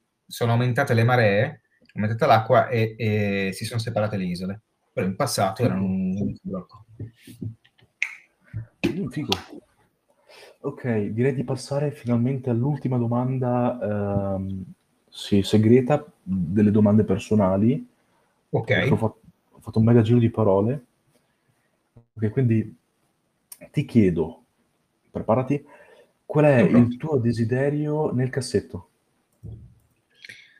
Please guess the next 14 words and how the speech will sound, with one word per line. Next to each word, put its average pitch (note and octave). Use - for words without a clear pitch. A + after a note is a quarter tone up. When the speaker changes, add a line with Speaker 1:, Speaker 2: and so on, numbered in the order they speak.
Speaker 1:
Allora, A2+
il G#2
mio E3+
desiderio D3
nel B2
cassetto. F#2+
A B2+
livello C#3
personale C#3+
o F3
a C#3+
livello A#2+
di A2+
progetti? F#2